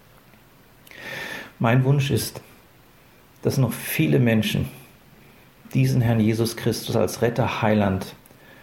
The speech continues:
und liebenden Bruder, liebenden Herrn erleben und dass sie darüber erfahren, dass es einen Vater im Himmel gibt, der die Ewigkeit aufgeschlossen hat.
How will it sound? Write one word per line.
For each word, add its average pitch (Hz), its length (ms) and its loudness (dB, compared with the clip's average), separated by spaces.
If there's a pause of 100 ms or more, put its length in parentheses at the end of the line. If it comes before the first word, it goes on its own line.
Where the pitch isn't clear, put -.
(420)
und - 220 -2
liebenden 113 640 2
Bruder, 104 520 0 (500)
liebenden 120 500 2
Herrn 104 260 0
erleben 92 440 0 (840)
und 117 140 0
dass 113 100 0
sie 117 100 0
darüber 104 520 0 (380)
erfahren, 107 760 -2 (240)
dass - 160 -6
es - 100 -4
einen 101 140 -2
Vater 110 340 0
im 101 60 0
Himmel 110 220 2
gibt, 98 300 -4 (440)
der 131 100 0
die 120 180 -2
Ewigkeit 98 460 -2
aufgeschlossen - 720 -6
hat. - 200 -8